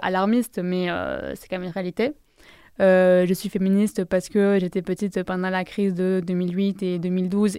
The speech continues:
et que, euh, j'ai vu, euh, les femmes de ma famille, euh, devoir faire la queue pour avoir à manger. Et ça aussi, c'est, euh, un t-, c'est du patriarcat, en fait, euh, la manière dont, euh, euh, les femmes sont, euh, davantage précarisées, euh, plus facilement précarisées, euh,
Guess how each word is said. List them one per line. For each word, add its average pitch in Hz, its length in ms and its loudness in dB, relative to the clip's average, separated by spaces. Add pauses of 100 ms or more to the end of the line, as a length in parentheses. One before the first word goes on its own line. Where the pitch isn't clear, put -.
(100)
et 196 60 -8
que, - 120 -4
euh, 196 380 2
j'ai 185 120 0
vu, 196 260 0
euh, 180 160 2
les 175 100 -4
femmes 185 180 -4
de 185 80 -2
ma 180 160 -2
famille, 190 400 -2
euh, 180 180 0 (440)
devoir 220 240 2
faire 202 160 0
la 185 100 2
queue 196 220 -2
pour 180 200 -6
avoir 175 240 -2
à 170 80 -2
manger. 180 380 -4 (420)
Et 175 220 -4
ça 170 180 -2
aussi, 285 220 -4
c'est, 220 240 0
euh, 180 640 -2 (380)
un 190 160 -2
t-, 202 160 -6
c'est 202 180 -2
du 180 140 -4
patriarcat, 190 580 -4
en 180 80 -4
fait, 196 320 -8
euh, 185 140 0
la 180 320 -2
manière 190 340 -2
dont, 190 260 -2
euh, 170 460 -2 (760)
euh, 190 200 6
les 180 140 0
femmes 196 220 0
sont, 190 380 0
euh, 180 60 0
davantage 180 500 -2
précarisées, 185 720 -2
euh, 175 120 0
plus - 100 -10
facilement 190 320 -4
précarisées, 185 560 -4
euh, 180 140 0